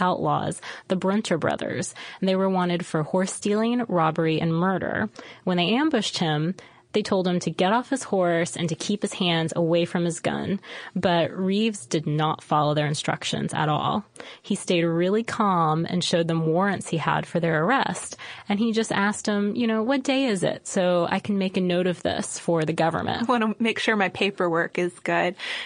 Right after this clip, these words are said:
Speaker 2: At that point, the outlaws just thought he was crazy and started laughing at him. And while they were distracted, while they were so amused, Reeves shot two of them dead, diverted the gun barrel of the third, and then killed him.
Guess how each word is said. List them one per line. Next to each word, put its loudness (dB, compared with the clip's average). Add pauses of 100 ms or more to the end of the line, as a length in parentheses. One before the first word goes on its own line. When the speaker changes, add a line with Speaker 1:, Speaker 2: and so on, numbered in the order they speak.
(120)
Speaker 2:
At -6
that 2
point, 2 (160)
the -2
outlaws 2
just -4
thought 2
he -2
was 0
crazy 0
and 0
started 0
laughing 0
at -2
him. -4 (420)
And 0
while 4
they 4
were 2
distracted, 0
while 2
they 0
were 0
so -2
amused, 0
Reeves 0 (140)
shot 2
two 0
of -2
them 0
dead, 2 (340)
diverted 2 (300)
the 0
gun 2
barrel 2
of -4
the -4
third, 0
and 0
then -2
killed -4
him. -4